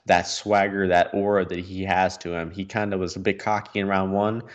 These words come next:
Masvidal might have won round one, but then slowly, slowly, Usman just sucked all that energy out of him and was able to defeat him, uh, pretty handily. So I enjoy watching him fight. I understand why some people don't, but,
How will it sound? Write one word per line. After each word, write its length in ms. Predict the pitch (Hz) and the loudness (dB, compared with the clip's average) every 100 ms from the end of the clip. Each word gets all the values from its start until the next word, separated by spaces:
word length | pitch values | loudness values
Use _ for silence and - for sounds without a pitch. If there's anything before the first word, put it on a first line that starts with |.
| - - | -16 -2
Masvidal 440 | 101 98 - 107 98 | 0 0 2 4 4
might 160 | 98 | 2
have 100 | 92 | 0
won 200 | 92 131 | 2 0
round 260 | 104 78 82 | 0 -2 -2
one, 220 | 82 80 | -2 -2
but 140 | 78 | -2
then 260 | 90 87 85 - - | 0 0 -4 -12 -20
slowly, 640 | - - 107 110 110 113 107 | -12 -6 2 4 6 4 2
slowly, 500 | - 101 101 98 101 | 2 2 4 4 2
Usman 360 | 95 98 92 | 2 2 2
just 300 | 87 82 - _ - | 0 -4 -6 _ -12
sucked 380 | - - 104 104 | -2 2 4 6
all 100 | 101 | 8
that 160 | 98 | 6
energy 380 | 87 92 92 92 | 4 -2 -2 2
out 160 | 90 90 | 2 2
of 100 | 85 | -2
him 200 | 85 82 | -6 -6
and 100 | 80 | -6
was 160 | 82 | -2
able 220 | 90 92 85 | 0 2 0
to 100 | 82 | -2
defeat 300 | - 95 87 | -2 -2 0
him, 280 | 82 85 82 - - - - | -2 -4 -8 -14 -20 -4 2
uh, 180 | 80 | 4
pretty 280 | 80 - 90 | 2 0 0
handily. 440 | 92 90 87 82 85 | 2 2 2 0 0
So 240 | 90 90 | 2 4
I 140 | 110 151 | 4 2
enjoy 280 | 131 127 | 2 2
watching 360 | 127 117 113 117 | 6 4 2 -4
him 80 | 107 | -2
fight. 360 | 110 110 110 - | 2 2 0 -4
I 140 | - 110 | -2 -2
understand 540 | 120 107 113 110 104 | -2 -4 -4 -4 -2
why 220 | 101 101 | 0 0
some 240 | 101 98 95 | -2 -6 -6
people 260 | 101 98 | -4 -4
don't, 340 | 95 95 98 87 | 0 0 0 2
but, 260 | 87 87 | 4 4